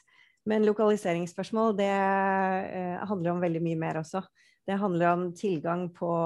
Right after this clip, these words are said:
eh, på areal, og priser på areal, selvfølgelig. Det handler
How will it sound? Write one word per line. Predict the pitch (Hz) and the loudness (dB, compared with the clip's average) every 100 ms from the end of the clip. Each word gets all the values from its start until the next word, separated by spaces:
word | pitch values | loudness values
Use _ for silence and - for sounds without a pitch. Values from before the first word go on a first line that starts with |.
| 165 160 165 - | 0 0 -2 -4
eh, | 170 165 165 160 160 151 - _ | -4 -4 -2 -2 -4 -6 -12 _
på | - 180 | -4 0
areal, | 170 156 190 302 359 _ - _ - | 0 2 2 2 -2 _ -20 _ -12
og | 196 | -10
priser | - 196 143 - 208 208 | -6 -6 -8 -8 -8 -8
på | - 180 180 175 175 | -4 -2 0 0 0
areal, | 175 180 226 | 0 0 -2
selvfølgelig. | 247 220 208 196 247 233 | -4 -8 -4 -2 -2 -2
Det | 214 | -2
handler | 180 175 | 0 2